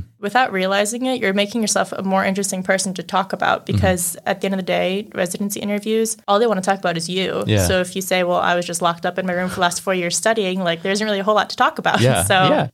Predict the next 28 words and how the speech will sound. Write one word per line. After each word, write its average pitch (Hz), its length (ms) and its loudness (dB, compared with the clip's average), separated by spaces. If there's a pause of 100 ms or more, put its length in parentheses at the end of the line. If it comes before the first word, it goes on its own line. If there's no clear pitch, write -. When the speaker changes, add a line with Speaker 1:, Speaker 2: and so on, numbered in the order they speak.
Speaker 1:
yeah, 240 220 2
definitely 202 440 0
let 226 140 2
yourself 214 280 0
develop 185 320 0
your 180 80 -2
interests, 175 500 -2
whether 165 160 -2
it's - 140 -8
cooking, 180 420 -4
travel, 170 640 0 (160)
knitting, 180 520 0
like, 175 160 -6
who 190 80 -4
cares? 170 400 -2
Just - 160 2
Speaker 2:
Yeah. 185 40 2
Speaker 1:
something 180 380 -2
outside 175 300 -2
of 175 80 -6
school 175 320 -2
to - 180 -12
give 247 120 -2
Speaker 2:
Right. 226 40 2
Speaker 1:
yourself 185 220 -2
a 185 40 -4
break. - 360 -6 (200)
Speaker 2:
Yeah. 104 280 2